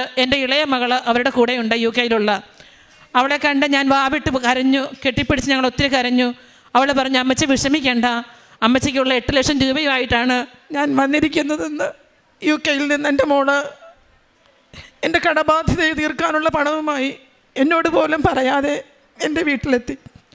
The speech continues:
സമയച്ചുരുക്കത്തിൻ്റെ അമ്മ എട്ട് വർഷമായി ഞാൻ കഷ്ടപ്പെടുന്നു ഈ എട്ട് ലക്ഷം രൂപയ്ക്ക്. മൂന്ന് മാസം കൊണ്ട് സമയച്ചുരുക്കത്തിൻ്റെ അമ്മ അതെല്ലാം പി-, വളരെ വേഗം എനിക്ക് തീർത്ത് എനിക്ക് വഴി കണ്ടെത്തി തന്നു.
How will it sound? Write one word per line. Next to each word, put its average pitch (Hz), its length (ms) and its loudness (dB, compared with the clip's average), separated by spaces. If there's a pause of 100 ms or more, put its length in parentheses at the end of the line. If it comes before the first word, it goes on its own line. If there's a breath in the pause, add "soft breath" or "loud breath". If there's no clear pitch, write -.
(680 loud breath)
സമയച്ചുരുക്കത്തിൻ്റെ 320 960 0
അമ്മ 262 300 0 (680 loud breath)
എട്ട് 262 240 0
വർഷമായി 349 560 0
ഞാൻ 330 180 -2
കഷ്ടപ്പെടുന്നു 294 840 -2
ഈ 339 120 -2
എട്ട് 302 240 0
ലക്ഷം 311 320 0
രൂപയ്ക്ക്. 254 460 0 (560 loud breath)
മൂന്ന് 277 240 2
മാസം 285 360 0
കൊണ്ട് 269 400 0 (460 loud breath)
സമയച്ചുരുക്കത്തിൻ്റെ 302 880 -2
അമ്മ 262 280 -2 (240)
അതെല്ലാം 269 460 0 (300)
പി-, - 140 -12 (540 loud breath)
വളരെ 302 300 2
വേഗം 285 340 0
എനിക്ക് 269 260 -2
തീർത്ത് 262 380 0 (760)
എനിക്ക് 262 200 0
വഴി 262 280 0
കണ്ടെത്തി 262 320 -4
തന്നു. 254 340 -4